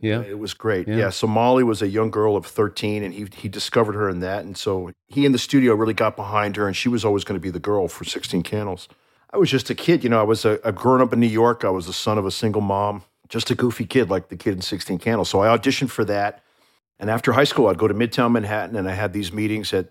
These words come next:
Speaker 2: at the Universal offices. And every time they kept bringing me back, I thought, "Well, you know what? I might be getting closer to this. It looks pretty good." And what he was doing was kind of mixing and matching us, you know, pairing us off and kind of, you know, honing in on who the cast was. So it was kind of, we just hit it off so well, Dan, on that movie,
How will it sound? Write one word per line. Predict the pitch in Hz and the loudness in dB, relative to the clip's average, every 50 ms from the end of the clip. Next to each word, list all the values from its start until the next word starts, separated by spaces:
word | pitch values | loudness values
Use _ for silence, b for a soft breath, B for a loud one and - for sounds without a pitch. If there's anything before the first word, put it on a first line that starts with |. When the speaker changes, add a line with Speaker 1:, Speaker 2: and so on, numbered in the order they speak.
| _ | _
Speaker 2:
at | - - 87 | -16 -16 -10
the | - 90 | -6 -4
Universal | 90 101 101 90 101 104 101 - 104 95 | -2 -2 0 2 2 2 2 2 2 2
offices. | 95 95 - - 92 - 101 95 - - B B B B B B B B B B B | 2 2 0 -2 -6 -6 -6 -6 -8 -10 B B B B B B B B B B B
And | - 135 | 0 2
every | 143 165 190 | 2 2 2
time | - 220 185 | 2 2 2
they | 170 156 | 2 2
kept | - - 165 131 | 2 2 2 4
bringing | 160 160 156 147 | 4 4 6 6
me | 139 131 | 6 6
back, | 123 151 151 135 120 - | 6 4 2 2 2 0
I | 110 | -2
thought, | 104 - 151 131 117 | 0 2 2 2 2
"Well, | 113 120 120 | 2 0 0
you | 127 | 0
know | 139 139 | 0 0
what? | 139 139 131 | 0 -2 -2
I | |
might | 113 120 151 165 - | -2 -2 -4 -4 -4
be | 131 | -4
getting | 95 - 104 90 | -4 -4 -4 -4
closer | 90 - 131 143 151 - - | -2 0 2 2 2 0 -2
to | - | -6
this. | 67 69 73 - - | -6 -6 -8 -10 -10
It | 95 | -8
looks | 101 123 123 - - | -6 -6 -6 -6 -4
pretty | - 104 92 87 | -2 -2 -2 0
good." | 82 117 117 87 78 - - _ _ _ _ _ _ _ - | 2 2 2 2 0 -4 -12 _ _ _ _ _ _ _ -2
And | 131 123 | 0 2
what | 135 127 | 4 4
he | 123 | 4
was | 147 143 135 | 2 2 4
doing | - 165 165 | 4 6 6
was | 143 131 | 4 4
kind | - - 131 | 2 0 0
of | 117 | 0
mixing | 113 127 - - - 110 | 0 -2 -2 -4 -6 -6
and | 101 | -6
matching | 98 107 113 120 - - 98 85 | -4 -4 -4 -4 -6 -6 -10 -10
us, | 76 - - | -10 -10 -8
you | - | -6
know, | 90 | -6
pairing | 85 - - 113 107 101 | -4 -4 -2 -4 -2 -2
us | 101 92 - - | -4 -4 -2 -2
off | 101 95 95 - - - - _ _ _ _ | -2 -2 -4 -6 -8 -12 -20 _ _ _ _
and | - 101 98 95 - | -10 -8 -8 -6 -4
kind | - 113 104 | -2 -2 -2
of, | 101 90 87 - - _ - | -2 -4 -8 -12 -20 _ -4
you | 135 | -2
know, | 113 98 95 | -2 -2 -2
honing | 90 - - 123 110 107 107 110 | -2 0 2 2 2 2 2 2
in | 110 104 | 0 0
on | 107 110 | 0 -2
who | - 101 | -4 -8
the | 92 - | -10 -8
cast | - - 107 95 95 87 - - | -4 -2 -2 0 -2 -2 -4 -4
was. | 90 82 - - b b b b b b b b b b b b | -6 -6 -6 -10 b b b b b b b b b b b b
So | - - 185 156 | 0 2 4 4
it | 156 165 | 4 4
was | 165 170 - | 2 2 2
kind | - - 185 185 208 | 2 2 4 6 6
of, | 196 139 | 6 6
we | 147 165 196 | 4 2 2
just | 165 180 - - | 2 0 0 0
hit | - 123 160 151 | 0 0 2 2
it | 147 | 4
off | 131 135 131 - | 4 4 4 2
so | - - - 147 135 | 0 0 2 2 2
well, | 120 113 127 135 127 101 | 4 4 4 4 4 2
Dan, | 87 - 95 92 92 | 2 0 -2 -2 -2
on | 90 90 92 | -4 -4 -4
that | 98 95 92 | -4 -6 -6
movie, | 98 107 113 120 87 85 82 - | -4 -2 -2 -2 -2 -4 -8 -10